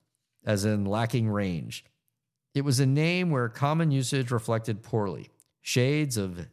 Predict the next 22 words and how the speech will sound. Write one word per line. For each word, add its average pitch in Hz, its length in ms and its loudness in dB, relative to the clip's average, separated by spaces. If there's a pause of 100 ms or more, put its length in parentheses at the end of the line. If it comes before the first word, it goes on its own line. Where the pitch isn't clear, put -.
dim 120 400 2
outlook. 85 480 -4 (680)
In 147 100 4
a 151 60 6
small 214 340 0
form 185 320 0
of 113 180 -2
passive 135 440 -2
protest, 156 580 -2 (320)
some 190 260 0
on 220 60 0
the 208 100 0
team 170 320 2
mockingly 160 540 2
referred 120 500 0
to 117 100 -2
the 104 100 2
official 135 340 0
name 107 340 0
as 92 240 -4 (100)
One 160 200 4 (180)
Note. 113 520 -2